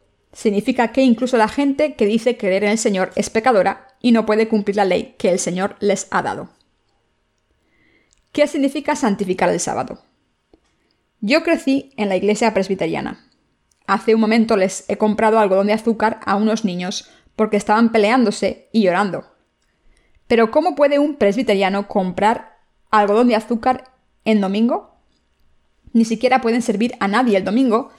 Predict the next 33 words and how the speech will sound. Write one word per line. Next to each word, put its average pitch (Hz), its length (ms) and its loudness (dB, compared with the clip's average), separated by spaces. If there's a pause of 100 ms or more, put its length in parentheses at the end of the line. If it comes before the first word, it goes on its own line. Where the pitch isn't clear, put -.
(220)
aunque 233 240 2
tengan 220 320 -2
huéspedes 202 420 -2
en 202 80 -2
sus 190 180 -6
casas. - 480 -6 (880)
Entonces 247 460 2
solía 226 300 2
pensar, - 540 -4 (600)
"No 233 300 4
puedo 247 160 4
salir 233 480 -2
a 214 120 0
comprar 220 380 2
cosas - 280 -2
el 220 120 2
domingo 202 480 0
porque 220 300 0
creo 196 500 0
en 208 160 2
las 196 180 0
enseñanzas 190 680 -2
de 196 80 0
la 180 80 0
iglesia 185 480 -2
presbiteriana, 185 880 -2
perdonadme". 190 560 -4 (580)
Y 214 100 0
actuaba 202 480 2
con 190 140 0
mucha 208 320 0
confianza 185 640 -4
así. - 340 -10